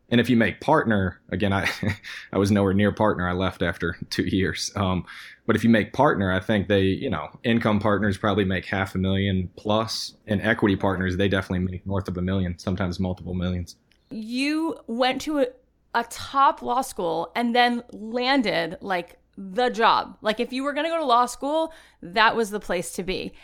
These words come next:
Speaker 2: And you got the job and they loved you. And yes, within five to ten years, you would have been making three, four, five hundred. And if you would have stayed, you know, seven hundred, eight hundred, maybe north of a million dollars, and you left. So what was that like, that moment when you were like,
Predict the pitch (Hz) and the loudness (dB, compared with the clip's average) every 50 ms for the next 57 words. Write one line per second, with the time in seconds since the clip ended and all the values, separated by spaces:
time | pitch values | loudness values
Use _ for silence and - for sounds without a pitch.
0 | - _ _ 220 226 226 233 233 185 240 247 262 247 - 254 - 196 185 165 160 | -20 _ _ -2 -2 -2 -4 -2 0 2 2 2 2 0 -4 -2 -2 -2 0 0
1 | 160 165 165 - - 208 208 196 214 220 208 208 185 180 165 165 175 175 - 151 | 0 -2 -2 -4 -6 -6 -4 -4 -4 -4 -2 -2 -2 -2 -4 -6 -8 -6 -6 -4
2 | 156 170 170 - _ _ _ - 226 233 226 226 226 - - - 208 202 220 202 | -6 -6 -8 -10 _ _ _ 0 0 2 2 0 -2 -6 -8 -12 -4 0 2 2
3 | 185 180 - - - 214 214 208 226 233 226 196 - 214 196 196 202 196 202 190 | 2 2 -2 -8 -8 -8 -4 -2 -2 -2 -4 0 4 4 6 6 4 2 -2 -4
4 | - 202 196 196 190 196 190 170 185 180 180 175 180 175 170 170 170 - 175 175 | -4 -4 -2 -2 -4 -4 -4 -4 -4 -4 -4 -4 -4 -4 -4 -4 -4 -6 -8 -10
5 | 151 - - 190 196 196 190 190 185 - 180 180 180 180 - 170 170 170 190 180 | -10 -10 -10 -8 -6 -4 -4 -6 -6 -4 -4 -4 -2 0 0 -2 -2 -2 -4 -6
6 | 175 185 175 170 175 - - - - - - 190 202 196 - 202 185 185 185 180 | -4 -6 -6 -6 -8 -12 -18 -20 -20 -8 -6 -6 -6 -6 -6 -6 -4 -4 -4 -4
7 | - - 196 170 170 170 170 170 - - - 208 165 160 - - - 180 175 180 | -6 -6 -4 -2 -2 -2 -4 -6 -10 -10 -10 -8 -8 -8 -6 -2 -2 0 0 -2
8 | 180 180 180 165 175 180 - 180 180 165 180 165 - 180 185 185 165 175 165 165 | -4 -6 -6 -6 -6 -6 -4 -4 -4 -4 -6 -8 -6 -6 -8 -8 -6 -8 -8 -8
9 | 165 165 - 165 165 170 165 160 160 165 165 170 160 165 165 156 151 165 160 - | -8 -8 -8 -10 -8 -8 -8 -8 -8 -6 -4 -2 0 0 0 -2 -2 -4 -6 -8
10 | - 202 190 185 180 190 190 180 175 170 156 - - - - - - - - _ | -8 -6 -6 -6 -8 -10 -10 -10 -6 -6 -6 -6 -6 -10 -18 -20 -20 -20 -20 _
11 | _ _ _ _ _ _ - - _ - - 226 214 202 262 - - 349 359 - | _ _ _ _ _ _ -20 -20 _ -4 -2 -2 0 2 2 2 4 2 -2 0
12 | - 320 294 240 226 226 220 214 208 - 214 202 - - 196 202 196 202 196 170 | 2 2 2 4 4 2 2 2 2 2 2 2 2 2 0 -2 -2 -2 -2 -2
13 | 160 160 - - _ 190 190 190 180 175 180 175 170 170 170 170 165 165 165 - | -2 -4 -6 -8 _ -8 -6 -6 -6 -6 -6 -6 -2 0 0 0 0 -2 -6 -12
14 | - | -20